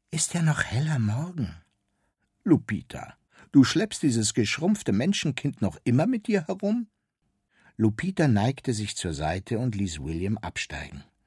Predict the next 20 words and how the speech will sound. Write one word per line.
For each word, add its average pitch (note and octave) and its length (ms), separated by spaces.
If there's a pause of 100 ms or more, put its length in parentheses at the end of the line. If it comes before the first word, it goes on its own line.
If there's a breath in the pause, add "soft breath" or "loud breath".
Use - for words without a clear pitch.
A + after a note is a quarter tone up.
(560)
"Ich - 240
konnte E3 520
Willy A2 280
nicht F#2 260
zurücklassen. E2 680 (400 loud breath)
Er B2+ 160
wäre D#3 260
verloren. C#3+ 760 (360 loud breath)
Streichholzklein, B2+ 1200
wie A#2 120
er G#2+ 60
jetzt G#2+ 320
ist, - 360 (260 loud breath)
würde C#3 220
er C3 120
niemals D#3 680
zu - 100
seiner A#2+ 280
Mutter C#3+ 340
zurückfinden. F3 920